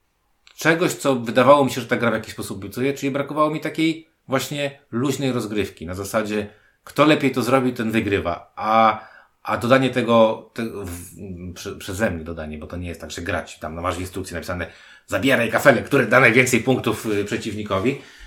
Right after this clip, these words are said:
Wprowadzenie tego powo-, spowodowało, że miałem takie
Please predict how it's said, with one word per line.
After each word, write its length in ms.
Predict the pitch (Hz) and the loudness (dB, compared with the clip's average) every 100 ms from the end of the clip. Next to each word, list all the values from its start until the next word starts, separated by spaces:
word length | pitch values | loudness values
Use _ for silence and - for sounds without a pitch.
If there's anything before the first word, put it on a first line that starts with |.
| - - | -20 -20
Wprowadzenie 460 | - 131 135 156 | 0 4 4 4
tego 300 | 135 131 151 | 4 2 2
powo-, 260 | 151 135 131 | 2 0 -2
spowodowało, 500 | - 139 131 139 139 | 0 0 8 10 10
że 160 | 135 127 | 6 0
miałem 220 | 127 123 | 0 0
takie 440 | 117 123 113 107 | -2 2 2 2